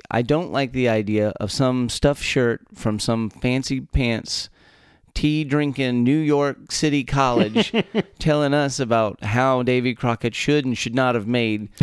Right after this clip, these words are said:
Speaker 2: <laughs>
Speaker 1: you know, good speechifying speeches to the troops.
Speaker 2: Yes.
Speaker 1: Uh, but they're, they're rom-, you know, they're rom-, it's a romantic idealism. And I think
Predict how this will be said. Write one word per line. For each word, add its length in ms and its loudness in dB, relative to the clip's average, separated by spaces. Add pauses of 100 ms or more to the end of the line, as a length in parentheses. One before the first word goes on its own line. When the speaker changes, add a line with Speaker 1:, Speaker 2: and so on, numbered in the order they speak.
(140)
Speaker 2:
<laughs> 300 0
Speaker 1:
you 80 4
know, 120 2
good 280 0
speechifying 840 0
speeches 600 0
to 140 2
the 60 -2
troops. 480 -4 (160)
Speaker 2:
Yes. 320 0
Speaker 1:
Uh, 160 2
but 200 2
they're, 200 2
they're 180 0
rom-, 320 0 (120)
you 120 -2
know, 240 0 (540)
they're 140 2
rom-, 300 -2
it's 160 -2
a 60 2
romantic 540 0
idealism. 720 0
And 80 0
I 40 0
think 320 -4